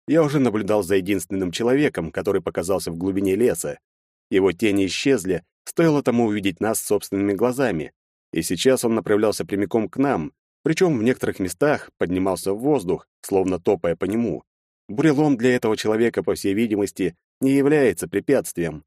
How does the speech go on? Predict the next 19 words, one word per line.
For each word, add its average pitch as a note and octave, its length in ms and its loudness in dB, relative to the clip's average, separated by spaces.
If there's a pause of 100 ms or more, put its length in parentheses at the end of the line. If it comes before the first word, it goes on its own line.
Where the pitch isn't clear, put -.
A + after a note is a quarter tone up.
(300)
а C#3 120 -2
магию D#3 420 4
он A2 200 -2
использует, G#2+ 520 0
наверное, G2 500 2
даже F2+ 320 -2
когда F#2+ 260 0
есть. B2 460 0 (640)
Понятно, C3+ 460 4
отчего A2 300 2
этот F#2 200 0
мир G2+ 340 0
не G#2+ 80 -2
принимает A2 520 2
технологии. F#2+ 680 0 (220)
Зачем? A2 500 0 (420)
Магия F#2 400 2
куда G2 200 0
сподручнее, A2+ 720 -2